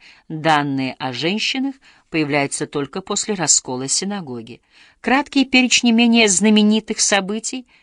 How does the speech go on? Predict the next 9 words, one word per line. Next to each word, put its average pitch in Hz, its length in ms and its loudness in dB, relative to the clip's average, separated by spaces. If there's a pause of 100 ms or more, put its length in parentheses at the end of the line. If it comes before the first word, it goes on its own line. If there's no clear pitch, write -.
(100)
и 214 80 -8
комментарии, 170 760 -2
которые 143 560 -8
досточтимый 139 1000 -4 (200)
раввин 135 560 -8 (360)
вынес 180 640 0
в 170 100 -2
раздел 175 560 2
«Жизнь» 151 800 -4